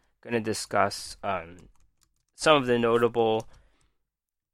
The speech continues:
R's and N's, and there aren't, there aren't actually that many, so that's gonna be pretty fast. The Clan Akaba, go back to the Clan Akaba, go over his level up cards and his duel skills, which were more impressive. And finally,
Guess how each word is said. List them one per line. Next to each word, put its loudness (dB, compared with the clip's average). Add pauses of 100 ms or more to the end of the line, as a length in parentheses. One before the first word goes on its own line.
(220)
R's 6
and -2
N's, -2
and -4
there 2
aren't, 4
there 2
aren't 6
actually 0
that -2
many, -2
so -10
that's -6
gonna -10
be -6
pretty -8
fast. -2 (920)
The -20
Clan 6
Akaba, 4
go 6
back 8
to -8
the -6
Clan 0
Akaba, -2
go 0
over 0
his -6
level 4
up 0
cards 0
and -6
his -6 (460)
duel 2
skills, -4
which -18
were -14
more -2
impressive. 2 (400)
And 0
finally, -2